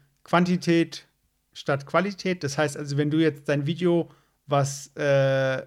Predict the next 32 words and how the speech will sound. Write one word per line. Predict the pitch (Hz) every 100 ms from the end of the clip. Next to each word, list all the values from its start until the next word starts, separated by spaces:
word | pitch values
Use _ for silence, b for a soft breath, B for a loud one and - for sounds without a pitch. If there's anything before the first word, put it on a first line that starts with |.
| _ _ -
am | 147 139
Zeitgeschehen | 165 180 190 - 196 180 180
dran | - 165
ist, | 165
am | 139 139
Trend, | - 180 226 - _ _ _ _ _
und | -
du | 147
brauchst | 147 147 165
dafür | 139 151
einen | 151
Monat, | 175 196 214 - _ _
dann | - 143
ist |
eigentlich | 165 147
schon | 143
vorbei. | 139 139 123 120 117 _ -
Dann | 135
brauchst | 143
du | 143
gar |
nicht | 151 139
mehr | 139
zu | 151
machen | 143 151
eigentlich, | 131 143 165 - 143
weil | 139 139 135 - _ -
das | 151 139
Video | 170 165
gab's | 156 143
schon, | - 156 139 B B B B _ _ _
äh, | 151 147 147 147